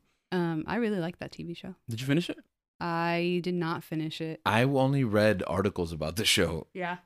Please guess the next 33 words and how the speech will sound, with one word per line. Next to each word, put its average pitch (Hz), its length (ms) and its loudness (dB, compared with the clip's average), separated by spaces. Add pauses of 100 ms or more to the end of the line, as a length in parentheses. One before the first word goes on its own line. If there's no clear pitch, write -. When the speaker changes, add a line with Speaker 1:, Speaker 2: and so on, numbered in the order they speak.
Speaker 3:
<laughs> - 160 0
And 110 340 4
it 104 100 4
was 104 200 -2
just 110 160 2
Speaker 1:
It 254 60 8
Speaker 3:
like 311 120 8
Speaker 1:
is, 415 160 4
it's, 302 160 4
like, 349 140 4
one 208 400 2
book, 180 320 2
like, 175 140 -2
a 170 60 -2
short 185 280 -2
book, 170 240 -2
and 170 100 0
they 165 80 0
made 170 280 0
this, 160 360 -6
this - 260 -12
T - 180 -4
V 170 220 -2
show - 180 -6
off - 260 -8
of 165 140 -10
it. - 200 -10 (120)
Speaker 3:
And - 120 -6
it 92 60 -2
was 87 180 -2
Speaker 1:
Um, - 60 -4
Speaker 3:
just 92 180 -4
like, 78 380 -4